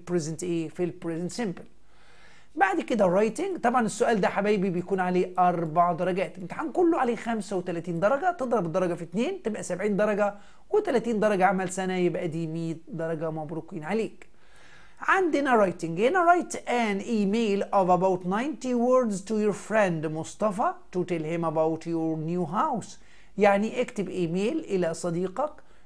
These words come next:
مصطفى وبعنوان your new hou-، house، بيتك الجديد.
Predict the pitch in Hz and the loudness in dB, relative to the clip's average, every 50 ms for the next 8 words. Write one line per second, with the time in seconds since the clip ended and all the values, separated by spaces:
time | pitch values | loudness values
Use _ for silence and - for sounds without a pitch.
0 | - - - 180 175 175 - - 214 214 214 277 320 320 - - - 196 190 196 | -14 -8 -4 -4 -4 -2 2 2 2 2 2 -2 -2 -2 -4 -6 -6 -2 2 4
1 | 202 202 208 208 202 196 - - 175 202 190 180 160 185 185 185 185 180 185 190 | 6 6 6 4 4 0 -2 -2 -2 -2 -2 -2 0 0 0 2 2 2 0 0
2 | 190 190 185 180 175 175 185 190 180 175 165 160 165 175 185 185 180 170 143 151 | 0 0 0 0 0 0 2 4 2 2 2 2 -2 0 2 2 2 0 0 0
3 | 190 220 240 226 - - - 143 196 220 233 214 190 165 - - - - - - | 0 2 2 0 -2 -4 -4 0 2 2 2 2 0 -2 -4 -6 -14 -16 -18 -18
4 | - - - - 160 185 202 202 190 190 180 180 180 170 160 147 170 156 175 220 | -18 -18 -10 -4 0 2 2 2 2 0 -4 -2 -2 -2 0 0 0 0 0 -2
5 | 208 170 - | -2 -4 -6